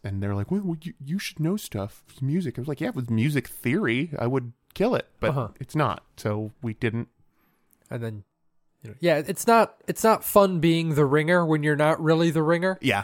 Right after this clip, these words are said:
Speaker 2: And even if you know a lot, it's like, "Guys, don't, I'm just trying to play a game. Don't put the pressure on me."
Speaker 1: Yeah.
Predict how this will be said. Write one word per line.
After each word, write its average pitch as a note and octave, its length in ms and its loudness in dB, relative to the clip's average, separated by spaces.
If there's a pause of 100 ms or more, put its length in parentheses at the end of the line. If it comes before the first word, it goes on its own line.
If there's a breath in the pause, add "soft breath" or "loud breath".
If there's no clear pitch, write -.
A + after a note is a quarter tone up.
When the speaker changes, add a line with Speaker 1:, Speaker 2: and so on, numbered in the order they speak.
(120)
Speaker 2:
And G#3 140 6
even B3 220 4
if - 120 -2
you G#3 120 2
know G#3 140 8
a G3+ 40 8
lot, G#3 160 8
it's F#3+ 120 -2
like, F#3 300 -2
"Guys, G3+ 240 2
don't, A3 220 -6 (160)
I'm F#3 140 -10
just - 160 -10
trying G3+ 160 -4
to D3+ 40 -4
play C#3+ 200 -4
a B2 40 -6
game. B2+ 200 -8
Don't F#3 180 -4
put G3+ 160 -6
the - 80 -8
pressure A#2+ 420 -8
on C3+ 200 -8
me." B2+ 80 2
Speaker 1:
Yeah. F#2+ 180 0